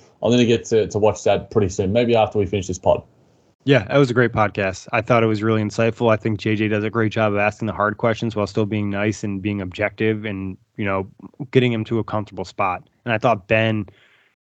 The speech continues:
Speaker 2: you know, it helped you build, uh, understanding of who he is. And like I said, I think he's taken strides probably in, like, his own life. And, you know, it, it was another, I thought, a s-, a solid presser for him today. You know, I think there was a little bit of nervousness, but that's okay. Like,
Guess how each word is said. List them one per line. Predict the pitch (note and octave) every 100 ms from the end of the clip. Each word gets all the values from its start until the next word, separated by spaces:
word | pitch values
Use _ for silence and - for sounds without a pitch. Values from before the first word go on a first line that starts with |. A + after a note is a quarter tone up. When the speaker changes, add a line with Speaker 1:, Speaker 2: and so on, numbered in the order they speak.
| _ -
Speaker 2:
you | B2+
know, | B2
it | C3 C#3
helped | C3 C3 A2
you | A#2
build, | G2+ A#2 A#2 G#2+ F#2+ - -
uh, | A#2 G#2+
understanding | A2 A#2 G#2+ A#2+ A2+ A2
of | G2+
who | G#2+ G#2
he | G#2 G#2
is. | F#2 E2 -
And | A2 A2
like | A2 A2
I |
said, | G#2 A2
I | G2+
think | A#2+ G#2+
he's | A#2 -
taken | A2+ A2+
strides | G#2+ - G2+ G2+ G2
probably | - G#2+ G#2 G#2
in, | G2+
like, | G2 G2+
his | G2
own | G#2 G#2
life. | G#2 G#2+ A2 - _ _ _ -
And, | A#2+ G#2+ G2+ G2+ G2 _ _ _
you | A2+
know, | G#2+
it, | A2 A2+
it | B2+ C3+ B2 B2
was | A#2+ A#2
another, | A#2+ A#2 A#2 G#2+
I |
thought, | G#2+ A#2+
a | A2
s-, | - -
a | -
solid | - A#2+ A2
presser | - A2 -
for | - G2+
him | G#2
today. | G2 G2 F2+ F2+
You | C3
know, | C3
I | B2 A#2+
think | D#3+
there | F#3+
was | A3
a |
little | A#3 A#3+ B3
bit | A3+
of | A3
nervousness, | D#3+ D#3+ D#3 - D#3+ -
but | C3
that's | B2+ B2+
okay. | B2 A2+ B2+ A2
Like, | G#2+